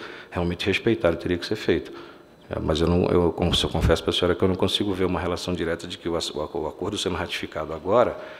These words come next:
as pessoas seriam expulsas, sairiam, alguma coisa aconteceria com as pessoas que lá estão nesse momento. Eu confesso que não. Agora, o projeto do, que a senhora fala dos anos oitenta,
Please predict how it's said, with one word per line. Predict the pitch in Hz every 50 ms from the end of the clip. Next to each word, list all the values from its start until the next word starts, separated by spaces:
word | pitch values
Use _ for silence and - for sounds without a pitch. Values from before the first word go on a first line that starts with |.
| - - -
as | - -
pessoas | - 85 - - 95 90
seriam | - 92 87 90 90
expulsas, | 85 - - - 78 82 107 - - 78 -
sairiam, | - 78 76 78 71 71 82 92 90
alguma | 82 85 87 87 -
coisa | - 87 87
aconteceria | 90 - 98 92 - 95 - - 92 90 90
com | - -
as | 92 -
pessoas | - 95 - - 92 87
que | - - 95
lá | 92 87
estão | 87 - - 85 90 98
nesse | 101 104 101 98 - - -
momento. | 143 156 147 113 107 92 - - - - - - - - - - _ _ _ -
Eu | - - - - - -
confesso | - - 80 - - 80 - - -
que | - 107 113
não. | 117 92 76 - - - - - - - - - -
Agora, | 85 80 87 87 92
o | 104 113
projeto | - 123 104 90 90 90 85 82 - - 80 76 - -
do, | 87 80 85 90 87 90 87 85 73 - -
que | - -
a | 76
senhora | - - 90 85 85
fala | - - - 82 78
dos | 78 80 82 85
anos | 85 87 82 76
oitenta, | 73 73 - - 110 135 143 - -